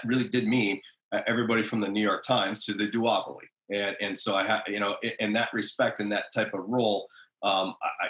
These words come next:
you know, you don't play favorites in, in that type of role. Having said that, I come from the traditional news publishing world prior to that, and I spent most of my career in the news publishing world. And what I find interesting about your statement here is,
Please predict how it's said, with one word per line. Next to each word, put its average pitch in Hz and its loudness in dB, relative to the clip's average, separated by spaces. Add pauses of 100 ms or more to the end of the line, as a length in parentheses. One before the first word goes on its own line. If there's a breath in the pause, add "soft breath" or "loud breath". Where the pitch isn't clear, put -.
you 104 0
know, 92 -4
you 101 -2
don't 104 0
play 101 -2
favorites 98 0
in, 90 -6
in 90 -4
that 92 -2
type 95 -2
of 87 -10
role. 104 0 (220 loud breath)
Having 135 4
said 180 4
that, 135 4 (260)
I 107 2 (120)
come 127 4
from 110 2
the 98 -4
traditional 98 0
news 95 0
publishing - -2
world 117 0 (400 soft breath)
prior 95 4
to 80 -4
that, - -2
and 98 0
I 90 2
spent 92 -2
most 98 2
of 101 0
my 90 4
career 123 2
in 98 0
the 87 -2
news 87 -4
publishing 80 -4
world. 65 -10 (520 loud breath)
And 123 2
what 113 4
I 110 2
find 160 4
interesting 160 2
about 117 2
your 101 -4
statement 113 0
here 95 -2
is, - -8